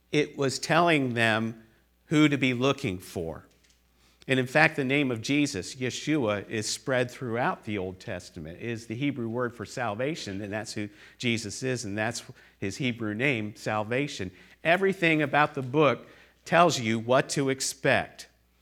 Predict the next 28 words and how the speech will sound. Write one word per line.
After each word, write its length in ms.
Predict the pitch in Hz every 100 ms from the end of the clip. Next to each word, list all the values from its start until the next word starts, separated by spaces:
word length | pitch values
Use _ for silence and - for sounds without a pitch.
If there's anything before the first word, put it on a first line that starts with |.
| - - _ -
And 180 | 123
so 400 | 120 - 147 131
when 400 | 127 131 131 123
this 240 | 120 180 180
happened, 500 | 165 180 185 127 104
when 120 | 113
they 160 | 139 156
came 200 | 165 151
and 120 | 139
found 260 | 156 151
Nathanael, 640 | 127 - 147 147 123 98 -
and 160 | 123 120
when 160 | 117
John 220 | 131 131
the 80 | 151
Baptist 480 | 139 156 170 139 -
was 100 | 120
out 280 | 131 123 -
there, 180 | 104 104
and 100 | 101
people 300 | 165 156 127
were, 140 | 123 -
there 140 | 147
was 160 | 143 120
a 40 |
buzz 520 | 110 95 139 143 117 123
around 360 | 107 123 113
town, 340 | - 151 120